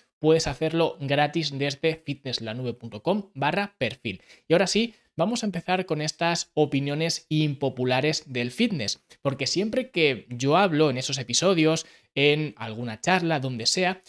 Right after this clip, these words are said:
yo realmente no pido nunca que la gente me crea. Al contrario, sed escépticos y simplemente analizad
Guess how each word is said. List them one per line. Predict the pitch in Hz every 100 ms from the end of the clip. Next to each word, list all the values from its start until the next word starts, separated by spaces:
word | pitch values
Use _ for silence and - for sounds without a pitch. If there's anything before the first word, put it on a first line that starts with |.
| - - - -
yo | 139 214
realmente | 254 247 240 226
no | 202 190
pido | 202 190
nunca | 175 214 226 156
que | 139
la | 127
gente | 156 151 143
me | 135 123
crea. | 110 104 85 _ _ _
Al | - 139
contrario, | 127 123 196 220 104 - _ _
sed | - 156 170 202 _ _ -
escépticos | 131 - - 233 233 196 196 226 240 -
y | - 131
simplemente | - 156 190 180 185 226 - _
analizad | 139 143 143 139 135 165 240